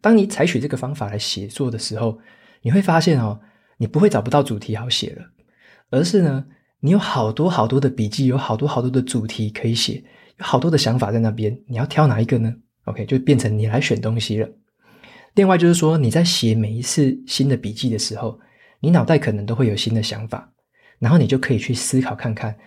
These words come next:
它跟其他看似没有相连的这个笔记之间有什么关系？啊，你会找到一个，诶，可能不同领域的东西突然产生了连结。啊，那更有趣的是说，如果啊，你用这个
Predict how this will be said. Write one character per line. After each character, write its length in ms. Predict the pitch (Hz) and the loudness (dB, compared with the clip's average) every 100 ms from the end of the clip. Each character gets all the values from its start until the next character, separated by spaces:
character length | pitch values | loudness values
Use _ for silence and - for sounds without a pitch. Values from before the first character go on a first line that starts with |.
| _ _ | _ _
它 140 | - - | -16 -6
跟 180 | 185 | -4
其 300 | 190 - 120 | -4 -4 -2
他 300 | 123 143 147 - _ _ | 2 2 0 -4 _ _
看 180 | - 156 | 0 2
似 160 | 147 135 | 2 2
没 120 | 135 | 2
有 100 | 120 | 0
相 260 | - 131 | 0 0
连 220 | 127 107 107 | 0 0 0
的 100 | 110 | 0
这 120 | 120 | 0
个 100 | 110 | -2
笔 160 | 107 | -6
记 300 | 104 117 113 - | -8 -8 -8 -2
之 140 | 127 | -2
间 260 | 127 120 127 | 0 -2 0
有 80 | 151 | -2
什 140 | 120 | -2
么 60 | 107 | -2
关 200 | 120 131 | -2 -2
系？ 280 | 139 135 - - - | -2 -4 -8 -20 -12
啊， 100 | 107 | -6
你 120 | 104 | -2
会 140 | 127 - - | -2 -4 -4
找 160 | 107 | 0
到 180 | 123 123 | 4 4
一 60 | 117 | 2
个， 100 | 110 | 0
诶， 180 | 180 - - | -2 -4 -8
可 120 | - | -2
能 100 | 107 | 0
不 120 | 107 175 | 0 0
同 160 | 131 | 2
领 120 | 113 120 | 0 2
域 120 | 135 | 2
的 80 | 113 | 2
东 140 | 113 | -2
西 160 | 117 113 | -4 -6
突 180 | - | -4
然 140 | 113 110 | -2 -2
产 180 | - 117 | -4 -8
生 140 | 117 | -6
了 60 | 104 | -6
连 220 | 104 113 | -8 -10
结。 280 | - - - _ _ _ - - - | -12 -14 -18 _ _ _ -20 -20 -6
啊， 80 | 120 | -2
那 60 | |
更 140 | - 147 | 0 0
有 120 | 104 | 0
趣 160 | - 127 | 2 0
的 60 | |
是 100 | 113 | 0
说， 280 | 120 123 127 - _ _ - | -2 -2 -4 -10 _ _ -4
如 140 | 135 | 0
果 180 | 170 104 | 2 2
啊， 180 | 104 107 - - _ | 0 -6 -14 -20 _
你 160 | 113 107 | -2 2
用 180 | 147 135 | 2 2
这 100 | 135 | 2
个 440 | 127 110 107 110 | 2 2 0 -2